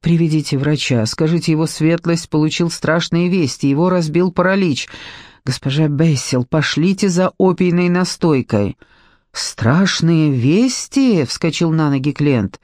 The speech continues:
«Звезды-гвозди, что-то случилось с мисс Марлиборн?» «Хуже, хуже!» — зловеще прохрипел мэр.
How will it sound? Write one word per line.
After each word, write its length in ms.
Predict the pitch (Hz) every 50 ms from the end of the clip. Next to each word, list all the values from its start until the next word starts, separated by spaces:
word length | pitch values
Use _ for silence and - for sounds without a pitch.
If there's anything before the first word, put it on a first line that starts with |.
| - _ - - - - - _ _ _ _ _ _ _ _ _ _ -
«Звезды-гвозди, 1400 | 139 143 139 151 196 208 202 233 233 208 180 156 143 156 202 175 170 185 190 233 220 165 123 120 123 127 127 120
что-то 720 | 107 - - - - _ _ - 156 170 190 175 170 - 165
случилось 680 | 156 - - 160 165 160 - - 196 190 175 160 -
с 120 | - - -
мисс 520 | 156 165 170 196 202 180 - - - - - - _ - -
Марлиборн?» 1120 | 131 147 170 185 208 240 269 269 269 269 269 277 254 208 214 196 165 135 123 120 101 - _ _ _ _ _ _ _ _ _ _ _ _ _ _
«Хуже, 1300 | _ - - - - - - 165 202 202 202 190 160 160 185 185 175 170 160 151 143 131 120 110 - - _ _ _ _ _ _
хуже!» — 1400 | _ - - - - - 302 320 311 302 285 277 254 226 180 170 180 196 190 180 165 156 143 127 110 92 - - _ _ _ _ _ -
зловеще 720 | 135 131 156 175 190 190 180 196 196 170 - - - 170 170
прохрипел 760 | 170 - 165 175 165 - 160 165 170 170 180 170 160 156 151
мэр. 420 | 151 156 165 156 139 120 110 101